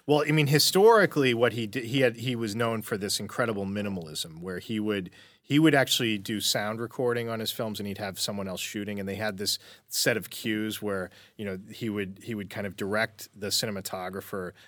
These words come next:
based on, you know, kind of where he would be placing the boom, but also, you know, he'd use a set of hand signals with him. Um, I think it's gotten more involved than that, but it's still,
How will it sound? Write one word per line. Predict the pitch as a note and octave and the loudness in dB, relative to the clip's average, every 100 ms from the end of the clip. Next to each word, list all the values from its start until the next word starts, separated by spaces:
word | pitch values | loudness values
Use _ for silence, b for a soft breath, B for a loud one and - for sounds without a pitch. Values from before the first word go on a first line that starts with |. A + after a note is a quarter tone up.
| B | B
based | G#2+ G2+ - | -4 -2 -2
on, | G2 F#2 F#2 | -4 -6 -8
you | F#2+ | -10
know, | F2+ | -12
kind | G2+ | -10
of | F2+ F#2 | -10 -10
where | G2+ F#2+ | -8 -6
he | G2+ | -6
would | F#2+ | -10
be | F2+ | -10
placing | F2+ G2 F2+ F2+ | -10 -8 -8 -10
the | F2 | -12
boom, | E2+ G#2+ A2 G#2+ | -8 -6 -6 -6
but | G2 | -6
also, | F#2 F#2 - F2+ E2+ B B B | -6 -6 -6 -8 -12 B B B
you | G#2+ | -12
know, | F#2 | -10
he'd | G#2 F#2+ | -8 -6
use | G2+ | -6
a | F#2 | -4
set | - F2+ | -4 -6
of | D#2 | -10
hand | G2+ F#2+ G2 | -12 -10 -8
signals | G#2 F#2+ G2 - | -8 -8 -10 -8
with | G2 | -10
him. | - G2 F#2 B B B | -10 -12 -14 B B B
Um, | A2 G#2+ | -6 -4
I | A2+ | -2
think | D3 E3 | 0 0
it's | B2 | -2
gotten | - D#3 D3+ | 2 2 2
more | C3 B2 A#2+ | 0 2 2
involved | A2+ G#2 G2+ A2+ A#2 | 0 -2 0 -2 -2
than | B2+ | -6
that, | C3 C3+ C#3 - | -4 -6 -6 -2
but | A2+ | 0
it's | A2 | 2
still, | - G3 A#3 G#3+ | 2 6 8 6